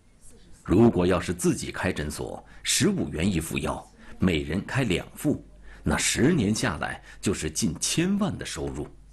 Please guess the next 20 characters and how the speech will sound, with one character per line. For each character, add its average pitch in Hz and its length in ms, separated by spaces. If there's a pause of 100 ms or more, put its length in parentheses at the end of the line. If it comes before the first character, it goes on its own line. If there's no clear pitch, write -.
(920)
这 104 120
对 87 160
于 78 160
我 92 160
们 82 140
每 82 200
一 71 160
个 147 180
人 80 180
来 73 140
说， 69 380 (260)
都 190 160
是 170 160
一 117 100
笔 160 160
不 175 220
小 - 280
的 - 120
财 - 260
富。 - 240